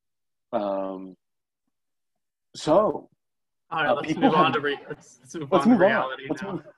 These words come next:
Speaker 1: yeah, let's move on to the real world, um, where people have died.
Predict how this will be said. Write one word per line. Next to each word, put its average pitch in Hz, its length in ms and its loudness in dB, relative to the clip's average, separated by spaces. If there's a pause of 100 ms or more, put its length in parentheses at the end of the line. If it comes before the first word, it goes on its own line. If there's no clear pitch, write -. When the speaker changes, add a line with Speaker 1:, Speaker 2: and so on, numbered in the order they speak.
(720)
Speaker 1:
yeah, 113 80 -6
let's 110 200 -8
move 202 120 -2
on 202 220 0
to 170 80 0
the 143 100 0
real 120 260 0
world, 95 380 -6 (400)
um, 101 540 -6 (840)
where - 120 -4
people 185 540 -6
have 113 220 -6
died. 143 460 -6